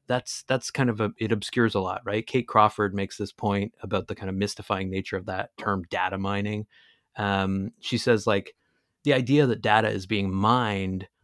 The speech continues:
sort of obscures the fact that it's, like, this predatory and antisocial process of data theft. Like, she talks about the collection of, like, mugshots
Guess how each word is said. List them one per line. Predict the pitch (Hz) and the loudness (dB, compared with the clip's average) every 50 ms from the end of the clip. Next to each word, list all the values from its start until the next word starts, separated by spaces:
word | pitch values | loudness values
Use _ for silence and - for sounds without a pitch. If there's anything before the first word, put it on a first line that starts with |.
| _ | _
sort | _ - 131 120 | _ 0 2 2
of | 117 101 | 4 2
obscures | 107 95 - - - 139 139 147 131 117 | 0 -2 -4 -6 -2 2 2 2 2 0
the | 113 - | -4 -4
fact | - 101 95 90 92 - _ | -2 -4 -4 -4 -6 -6 _
that | - 107 101 | -2 0 0
it's, | 95 - - - | 0 -2 -2 -4
like, | 98 92 - | -4 -4 -2
this | - 98 - - | -6 -8 -8 -8
predatory | - - - 127 120 110 - - 120 117 107 104 107 107 101 101 101 98 - _ _ - | -8 -6 -2 -2 -2 -2 -2 0 0 2 2 2 2 2 0 -2 -2 -4 -8 _ _ -18
and | 107 104 - _ | -18 -18 -10 _
antisocial | 113 107 110 113 - 107 95 - - 110 107 110 - - 98 95 90 85 | -6 -6 -6 -4 -6 -6 -8 -4 -2 0 0 0 0 -2 -4 -4 -4 -8
process | - - 104 104 131 135 - - 87 - - - - - | -6 0 2 2 2 2 0 -8 -10 -10 -12 -14 -12 -10
of | - 110 95 90 | -8 -10 -6 -4
data | 107 98 104 101 92 85 - _ | 0 0 2 2 0 -2 -6 _
theft. | 107 110 113 90 - - - | -2 -2 -2 -2 -4 -10 -12
Like, | 98 95 | -12 -6
she | - 113 | -6 -6
talks | 98 - 107 107 - - | -6 -4 -8 -8 -6 -4
about | 98 101 95 92 - _ _ _ _ - | -2 0 -2 -2 -2 _ _ _ _ -8
the | 107 | -8
collection | - - 120 104 - - - 98 92 | -4 -2 -2 -2 -2 -4 -6 -6 -6
of, | 107 98 98 98 95 92 90 - _ _ - _ _ _ - | -6 -4 -4 -4 -4 -4 -8 -14 _ _ -20 _ _ _ -8
like, | 107 101 - | -8 -4 0
mugshots | 104 98 104 123 123 - - - - - - - - - - - | 4 4 4 4 4 0 -2 -2 -4 -4 -10 -12 -12 -12 -12 -12